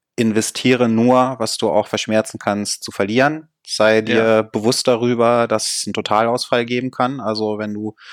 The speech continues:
Speaker 1: tausend Euro, äh, in eine Kryptowährung steckst oder in einen Token Sale steckst,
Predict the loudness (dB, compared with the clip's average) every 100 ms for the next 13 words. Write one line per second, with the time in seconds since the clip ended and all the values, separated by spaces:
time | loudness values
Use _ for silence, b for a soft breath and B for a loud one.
0 | B B -2 0 0 -2 0 2 2 4
1 | 4 4 2 2 2 4 2 0 -4 -4
2 | -4 -4 -2 -2 -2 -4 -6 -4 0 0
3 | 0 0 0 -2 -6 -4 -2 -2 -4 -6
4 | -8 -6 -4 -2 -4 0 0 0 -4 0
5 | 0 2 0 -2 -8